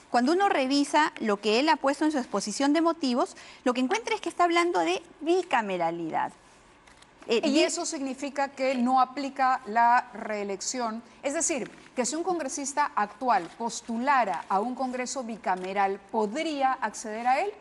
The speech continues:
Speaker 2: Es decir, ¿no aplicaría la prohibición de reelección?
Speaker 1: El proyecto de ley de no reelección está referido a un parlamento bicameral. Tan referido a un parlamento bicameral,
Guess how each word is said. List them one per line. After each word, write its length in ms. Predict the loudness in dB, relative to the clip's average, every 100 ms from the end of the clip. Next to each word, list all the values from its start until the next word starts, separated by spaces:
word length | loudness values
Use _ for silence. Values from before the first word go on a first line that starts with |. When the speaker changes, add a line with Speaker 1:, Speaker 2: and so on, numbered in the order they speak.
| -12
Speaker 2:
Es 100 | -10
decir, 240 | -6 -4
¿no 100 | -2
aplicaría 680 | -2 -4 -6 -2 -2 -2 -2
la 140 | -2
prohibición 460 | -2 -4 -6 -8 -6
de 60 | -6
reelección? 440 | -6 -6 -10 -12 -12 -20 -2
Speaker 1:
El 180 | 0 0
proyecto 520 | 0 0 0 -2 -2 0
de 80 | 0
ley 220 | 0 -2
de 80 | -2
no 180 | 0 0
reelección 560 | 0 -4 -4 -2 0
está 260 | -2 -2 -2
referido 640 | -2 -6 -6 -4 -4 -2
a 60 | -2
un 120 | -4
parlamento 600 | -4 -4 -4 -6 -8 -10 -8 -10
bicameral. 640 | -8 -8 -10 -10 -14 -16 -20 -20 -20 _
Tan 200 | 2 4
referido 440 | 0 -2 -2 0
a 20 | 2
un 100 | 2
parlamento 500 | 0 0 -2 -2 -4
bicameral, 800 | -2 -4 -2 0 2 2 -2